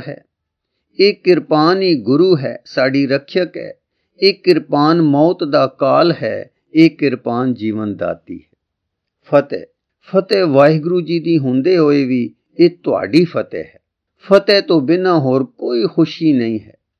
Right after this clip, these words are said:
ਇਹ ਸਦਾ ਵਾਹਿਗੁਰੂ ਦੇ ਬੰਦਿਆਂ ਦੀ ਹੁੰਦੀ ਹੈ ਤੇ ਇਸ ਦੀ ਹੋਂਦ ਵਿੱਚ ਅੰਧਕਾਰ ਦੇ ਭੂਤ ਨੱਠ ਜਾਂਦੇ ਹਨ। ਫਤਿਹ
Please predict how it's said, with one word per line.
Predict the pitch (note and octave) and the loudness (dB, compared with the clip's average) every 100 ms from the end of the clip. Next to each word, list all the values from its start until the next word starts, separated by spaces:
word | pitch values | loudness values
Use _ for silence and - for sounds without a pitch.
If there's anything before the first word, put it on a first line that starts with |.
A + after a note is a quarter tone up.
| _ _ - | _ _ -2
ਇਹ | G3 | -2
ਸਦਾ | E3+ G3+ G3 G3 F#3 | 0 0 2 4 4
ਵਾਹਿਗੁਰੂ | C#3 C#3+ E3+ E3+ F3 | 2 0 0 -2 -2
ਦੇ | D#3+ D3 | 0 -4
ਬੰਦਿਆਂ | - C3 C3 E3 D#3 | -2 -2 0 0 0
ਦੀ | C#3+ | -2
ਹੁੰਦੀ | B2+ A2 A2 C3 | -4 -4 -2 -4
ਹੈ | A#2 G#2+ G2+ - _ _ _ | -4 -6 -8 -14 _ _ _
ਤੇ | D#3+ D#3 | 0 0
ਇਸ | E3 E3+ D3+ | -2 -6 -2
ਦੀ | D#3+ C#3 F#2 | -2 -2 -4
ਹੋਂਦ | A2 C#3+ F#3+ | -2 0 0
ਵਿੱਚ | F#3 F3 D#3 - C3 | 0 0 0 -8 -4
ਅੰਧਕਾਰ | B2+ A#2 A2+ F#2 G2+ | -4 -4 -2 0 0
ਦੇ | B2 C#3+ C#3 | -2 -2 -2
ਭੂਤ | C3 F#2 G2+ G#2 A2 C3+ - _ _ _ | -4 -6 -4 -2 -2 -4 -10 _ _ _
ਨੱਠ | G2+ G#2+ A#2 B2+ C#3+ | -8 -4 -2 -2 -4
ਜਾਂਦੇ | G#2+ F2 F2 E2+ E2+ | -8 -12 -14 -16 -18
ਹਨ। | _ _ _ _ _ _ | _ _ _ _ _ _
ਫਤਿਹ | _ D#3 D#3+ D#3+ C3 A#2+ D#3 | _ 2 2 2 2 2 -2